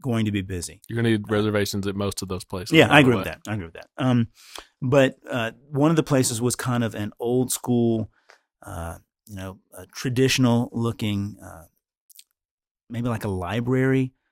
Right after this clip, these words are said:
Speaker 1: They had
Speaker 2: Hmm.
Speaker 1: bookshelves on the wall, and they had old vinyl records that you could just walk up and pick the vinyl record. They let you, uh, "Oh yeah,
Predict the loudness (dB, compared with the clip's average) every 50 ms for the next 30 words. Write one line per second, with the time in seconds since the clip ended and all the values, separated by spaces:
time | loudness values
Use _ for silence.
0 | _ _ -10 -6 -6 -6 -6 -8 -6 -4 -2 -2 0 0 0 2 4 4 4 2
1 | 2 2 2 2 2 2 2 2 2 2 2 2 2 2 2 2 2 2 0 -2
2 | -6 _ _ _ _ _ _ _ _ _ -4 2 4 6 6 4 2 -4 _ -6
3 | -2 0 2 2 4 4 4 4 4 2 2 2 2 2 2 0 -2 -2 -4 -4
4 | -2 2 4 4 6 6 4 4 4 2 2 4 4 6 6 6 4 0 -2 0
5 | -2 -6 -4 -2 -4 -4 -4 -4 -6 -4 -4 -4 -4 -4 -4 -2 2 4 4 6
6 | 6 6 4 4 0 -2 -2 -4 _ _ -20 -16 -14 -12 -8 -6 -2 0 2 2
7 | 2 0 0